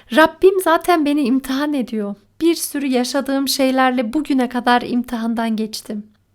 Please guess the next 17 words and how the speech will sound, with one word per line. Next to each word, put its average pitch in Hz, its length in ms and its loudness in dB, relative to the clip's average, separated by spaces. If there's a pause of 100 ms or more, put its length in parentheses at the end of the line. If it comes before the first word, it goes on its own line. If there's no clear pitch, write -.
(140)
Elhamdülillah. 226 720 2 (160)
Çektiğim 311 500 -2
her 311 220 4
şeyde 254 500 -2
bana 247 380 2 (580)
bir 330 60 -4
şekilde 262 640 -2
bir 269 60 -2
şeyler 233 540 0
bıraktı, 226 560 -4
bir 247 60 -4
şekilde 254 560 -2
bir 240 60 -4
şeyler 240 400 0
öğretti 240 600 0
de 220 100 -2
geçti. 214 520 -12